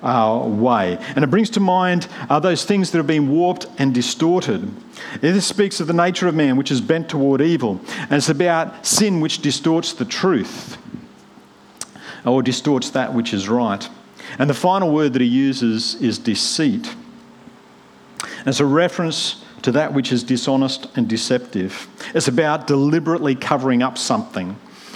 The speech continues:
Falsehood, hypocrisy, even presenting a false front, making people believe you're someone who you actually aren't, making people believe that, uh, you're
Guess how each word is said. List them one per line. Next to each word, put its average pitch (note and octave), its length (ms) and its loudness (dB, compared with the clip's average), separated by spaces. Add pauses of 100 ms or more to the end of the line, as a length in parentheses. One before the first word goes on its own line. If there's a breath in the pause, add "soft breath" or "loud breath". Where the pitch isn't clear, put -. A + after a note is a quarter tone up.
Falsehood, C#3+ 580 0
hypocrisy, C3 840 0 (380 loud breath)
even G3 260 2
presenting D#3 500 0
a B2+ 60 2
false C3+ 340 -2
front, A#2+ 400 -2
making C3 280 0
people B2+ 260 0
believe A#2 460 2
you're A#2 100 0
someone A#2 500 0
who A2+ 120 0
you A2+ 180 0
actually B2 480 0
aren't, A2 320 0
making B2 300 0
people A#2+ 240 -4
believe A#2 520 2 (280 loud breath)
that, A2+ 380 2
uh, A#2 360 0
you're B2 340 2